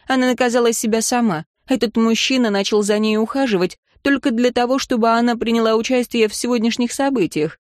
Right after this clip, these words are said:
Больше она ему не нужна, так что ничего хорошего её не ждёт. В лучшем случае он просто её прогонит, а в худшем — избавится от ненужной свидетельницы".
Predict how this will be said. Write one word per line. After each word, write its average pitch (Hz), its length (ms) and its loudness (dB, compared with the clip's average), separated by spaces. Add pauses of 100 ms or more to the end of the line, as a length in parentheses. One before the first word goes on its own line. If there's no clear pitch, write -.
(120)
Больше 233 360 2
она 214 200 2
ему 214 240 2
не 226 120 0
нужна, 277 420 0 (260)
так 403 120 -2
что 381 140 0
ничего 339 320 2
хорошего 320 480 2
её 202 260 0
не 247 160 4
ждёт. 156 340 -2 (280)
В 254 180 2
лучшем 220 420 2
случае 240 520 0
он 208 200 0
просто 226 340 0
её 220 340 0
прогонит, 240 600 0
а 214 80 2
в 226 60 -16
худшем — 226 500 0 (160)
избавится 240 880 2
от 226 140 0
ненужной 247 520 2
свидетельницы". 170 1040 -2